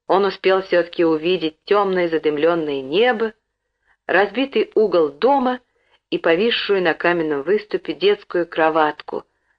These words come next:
с блестящими никелированными шишечками. Чай пили в ресторане.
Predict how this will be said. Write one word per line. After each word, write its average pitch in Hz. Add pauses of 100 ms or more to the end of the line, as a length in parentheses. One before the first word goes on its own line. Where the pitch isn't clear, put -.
с -
блестящими 190
никелированными 151
шишечками. - (2500)
Чай 330
пили 254
в 233
ресторане. 175